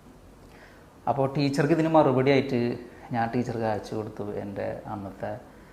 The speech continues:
എന്താ പറയുക, ആ, ഒരു സെൻഡ് ഓഫിന് എടുത്തൊരു ഫോട്ടോ ഉണ്ട്. അപ്പോൾ അതിൽ എൻ്റെ ഫേസിന് ഞാൻ സർക്കിൾ ഇട്ട് ടീച്ചർക്ക് അയച്ചു കൊടുത്തു. ടീച്ചർ പറഞ്ഞു, "ഇതാ, ഇതാണ് ആ ഫോട്ടോ." ആ,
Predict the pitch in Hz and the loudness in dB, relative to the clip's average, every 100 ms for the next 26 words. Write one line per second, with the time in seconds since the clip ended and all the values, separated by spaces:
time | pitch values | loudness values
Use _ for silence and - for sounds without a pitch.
0 | - - - 110 107 107 104 98 98 - | -20 -20 -12 -8 -4 -2 -2 -2 -4 -6
1 | - 107 - - 107 110 - - - 110 | -6 -6 -6 -10 -8 -8 -10 -10 -8 -6
2 | 113 - 110 110 110 - 107 - 107 - | -6 -6 -8 -8 -8 -6 -6 -4 -4 -4
3 | 95 98 104 101 101 104 104 101 120 - | -8 -8 -6 -6 -6 -6 -6 -6 -6 -8
4 | - 120 113 - 113 107 107 127 - - | -10 -8 -8 -10 -8 -8 -8 -12 -18 -20
5 | - - - 98 101 101 101 - 98 110 | -20 -14 -10 -8 -6 -6 -8 -8 -8 -8
6 | 98 - 95 101 104 98 104 101 95 95 | -8 -10 -14 -12 -12 -12 -10 -8 -8 -10
7 | - - - - - - 113 107 104 104 | -12 -14 -16 -20 -16 -10 -4 -4 -2 -4
8 | 98 107 - - - - - - - - | -6 -10 -14 -20 -20 -20 -20 -20 -20 -20
9 | - - 120 | -20 -8 -6